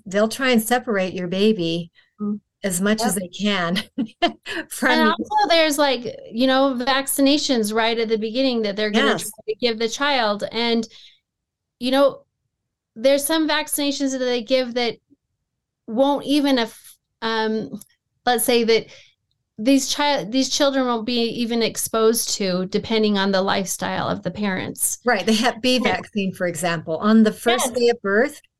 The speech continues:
Speaker 1: that's a sexually transmitted disease.
Speaker 2: And so it, if the parents feel like that they might be carrying it,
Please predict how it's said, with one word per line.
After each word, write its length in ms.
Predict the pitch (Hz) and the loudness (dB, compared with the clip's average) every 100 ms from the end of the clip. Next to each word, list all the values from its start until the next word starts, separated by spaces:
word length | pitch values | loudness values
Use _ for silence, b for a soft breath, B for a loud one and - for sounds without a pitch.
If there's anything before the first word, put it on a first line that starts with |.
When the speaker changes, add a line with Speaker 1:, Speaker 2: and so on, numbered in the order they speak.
| _ _ | _ _
Speaker 1:
that's 200 | 262 311 | -6 -2
a 40 | 359 | 0
sexually 500 | - 285 - - 254 | 0 0 -2 -2 -2
transmitted 600 | - 247 240 240 240 226 | 0 -2 0 0 2 2
disease. 680 | 214 185 208 262 139 - - _ _ - | -2 -2 -2 -2 -6 -8 -12 _ _ -2
Speaker 2:
And 220 | 285 285 | 2 4
so 220 | 277 320 | 4 4
it, 460 | 285 254 294 269 - - | 4 4 2 0 -8 0
if 280 | 254 277 - | 2 2 0
the 100 | 269 | 0
parents 560 | 269 320 339 330 240 | 2 2 4 2 0
feel 260 | - 269 269 | 0 2 4
like 300 | 262 247 226 - _ - | 2 0 -4 -10 _ -6
that 260 | 220 214 | -2 0
they 160 | 220 226 | 2 2
might 260 | 240 233 214 | 2 0 -2
be 140 | 220 | -6
carrying 420 | - 233 233 262 | -4 -2 2 2
it, 240 | 302 330 | 2 0